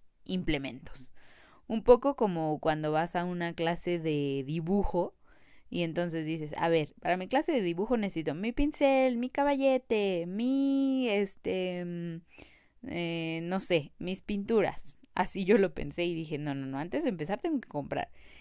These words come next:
Y ese es un error muy, muy frecuente porque realmente no necesitas comprar cosas para hacer Zero Waste o Zero Waster. Realmente puedes utilizar lo que ya tienes en tu casa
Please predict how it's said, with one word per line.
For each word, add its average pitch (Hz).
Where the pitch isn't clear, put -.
Y -
ese 302
es 370
un 285
error 277
muy, 269
muy 269
frecuente 214
porque 220
realmente 285
no 226
necesitas 262
comprar 208
cosas 226
para 160
hacer 196
Zero 190
Waste -
o 170
Zero 185
Waster. 196
Realmente 247
puedes 254
utilizar 175
lo 175
que 147
ya 185
tienes 214
en 220
tu 247
casa 185